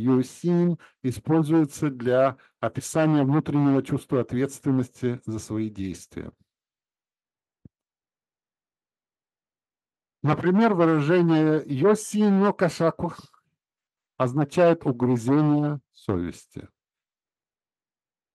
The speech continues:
и описывает чувство вины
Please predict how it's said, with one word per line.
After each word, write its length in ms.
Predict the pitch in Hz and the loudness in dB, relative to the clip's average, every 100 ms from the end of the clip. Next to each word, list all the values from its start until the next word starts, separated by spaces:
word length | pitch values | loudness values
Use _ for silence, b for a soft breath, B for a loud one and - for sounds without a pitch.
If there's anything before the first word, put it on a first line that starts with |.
| _ _ - | _ _ -6
и 320 | 160 175 170 _ | 0 0 0 _
описывает 800 | - 127 - 170 - 151 151 139 | -4 -4 -2 -4 -2 0 0 -2
чувство 360 | - 135 - 135 | -4 -4 0 0
вины 600 | 113 113 113 156 170 | 2 2 2 0 -2